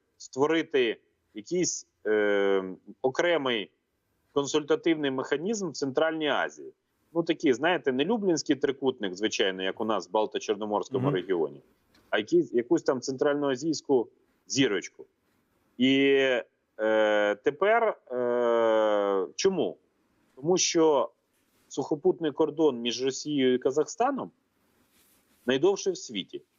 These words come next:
Speaker 1: кілька тисяч кілометрів. І в Астані, наскільки я розумію, не хочуть стати цапами відбувайлами,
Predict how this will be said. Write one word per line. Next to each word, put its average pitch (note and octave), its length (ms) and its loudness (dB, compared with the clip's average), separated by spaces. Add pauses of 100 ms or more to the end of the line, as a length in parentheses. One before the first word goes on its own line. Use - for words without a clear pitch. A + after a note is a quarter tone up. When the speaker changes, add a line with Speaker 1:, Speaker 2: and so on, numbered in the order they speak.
(260)
Speaker 1:
кілька F3 240 -4
тисяч E3 340 -2
кілометрів. C3+ 560 -2 (720)
І - 80 0
в D3+ 80 2
Астані, G#3 560 -2 (200)
наскільки C#3+ 460 -2
я C3 160 4
розумію, A2+ 520 -6 (340)
не A#3 120 0
хочуть G3 420 -2
стати D3+ 340 -2
цапами C#3 520 -4
відбувайлами, C#3+ 800 -2